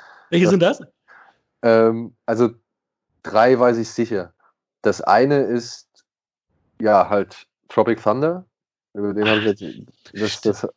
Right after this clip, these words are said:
Speaker 2: das erwähne ich ja immer wieder, beziehungsweise da stehe ich ja sogar ganz vorne drauf. <laughs>
Speaker 1: <laughs>
Speaker 2: Und, und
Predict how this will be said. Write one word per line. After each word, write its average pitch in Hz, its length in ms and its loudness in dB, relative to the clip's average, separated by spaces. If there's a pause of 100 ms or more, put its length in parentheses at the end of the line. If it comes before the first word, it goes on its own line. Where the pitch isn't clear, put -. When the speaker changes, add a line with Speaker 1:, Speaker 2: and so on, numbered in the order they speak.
(120)
Speaker 2:
das 101 240 -8
erwähne 117 360 0
ich 113 60 -2
ja 120 100 4
immer 117 140 0
wieder, 127 180 4
beziehungsweise 107 480 -2
da 101 100 0
stehe 120 180 -2
ich 117 60 -4
ja 117 60 0
sogar 107 200 0
ganz 131 220 -6
vorne 113 280 -4
drauf. 120 220 -10 (760)
<laughs> - 20 -20
Speaker 1:
<laughs> - 960 -2
Speaker 2:
Und, 131 360 4
und 123 400 -2